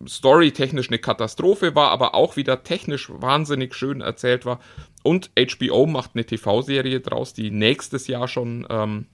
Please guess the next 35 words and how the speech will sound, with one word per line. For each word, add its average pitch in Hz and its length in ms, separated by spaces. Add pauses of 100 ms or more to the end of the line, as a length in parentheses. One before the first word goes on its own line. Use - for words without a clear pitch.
(140)
auf - 140
die 120 100
Bildschirme 110 460
kommen 107 360
soll. 107 320 (600)
Ja, 180 140
und 104 180
jetzt - 260
gibt's - 280
eben 147 400
das 120 220
Remake 143 440
von 120 400 (220)
The 107 60
Last 107 340
of 117 160
Us - 240 (140)
eins 143 580 (100)
nochmal 117 720
in 127 400
wunderbarer 117 640
P 117 220
S 110 120
fünf - 280
Grafik. 123 480 (1200)
Ich - 160
hab 123 80
ein 165 80
bisschen 139 340
reingespielt, 156 600
es 127 100
ist 147 160
sehr 147 200
schön 175 420
geworden, 143 640